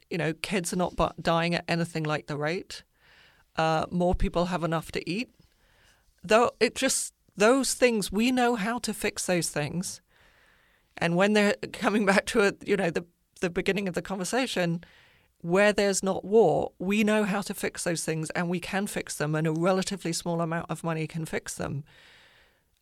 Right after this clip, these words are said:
I'd argue that does lead to happiness, that it, you are just much more likely to be <laughs> happy when you have enough to eat,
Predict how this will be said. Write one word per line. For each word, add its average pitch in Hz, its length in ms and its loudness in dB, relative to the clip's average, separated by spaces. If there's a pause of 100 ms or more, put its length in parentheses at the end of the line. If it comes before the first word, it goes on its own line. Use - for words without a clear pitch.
(440)
I'd 196 220 4
argue 226 300 0
that 165 180 2
does 170 240 -2
lead 156 160 -6
to - 80 -6
happiness, - 520 -12
that 160 160 -4
it, - 160 -4
you 175 260 0
are 190 100 6
just 175 400 0 (100)
much 175 600 2
more 208 100 0
likely 185 380 -2
to - 100 -8
be 165 100 -2
<laughs> 170 140 -2
happy - 380 -4 (420)
when 175 220 2
you 180 80 2
have 196 200 0
enough 196 300 0
to - 180 -4
eat, 170 220 -4